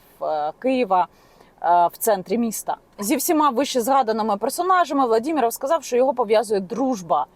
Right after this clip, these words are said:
а не робота. Ось така історія. Доволі показова під час війни. Напишіть в коментарях, що ви думаєте про неї. І найголовніше, як із цим всім, блін, боротися?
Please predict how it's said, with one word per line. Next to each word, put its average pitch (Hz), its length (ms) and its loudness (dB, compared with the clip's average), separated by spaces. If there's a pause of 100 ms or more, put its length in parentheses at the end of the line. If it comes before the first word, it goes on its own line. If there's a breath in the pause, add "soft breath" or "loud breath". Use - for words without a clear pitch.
(220 soft breath)
а 208 160 2
не 202 260 -2 (380)
робота. 175 680 -2 (420)
Ось 381 200 2
така 320 260 2
історія. 220 600 0 (440)
Доволі 311 380 2
показова 262 580 2
під 196 160 -10
час 214 260 0
війни. 190 360 -2 (240)
Напишіть 302 440 -2
в - 40 -14
коментарях, 262 800 2 (180)
що 247 200 0
ви 214 100 4
думаєте 233 440 2
про 202 180 0
неї. 180 440 -2
І 208 80 -8
найголовніше, 302 760 -2 (340 soft breath)
як 240 280 0
із 247 80 -4
цим 269 380 -2
всім, 240 380 -2
блін, 196 460 -4
боротися? 175 760 -2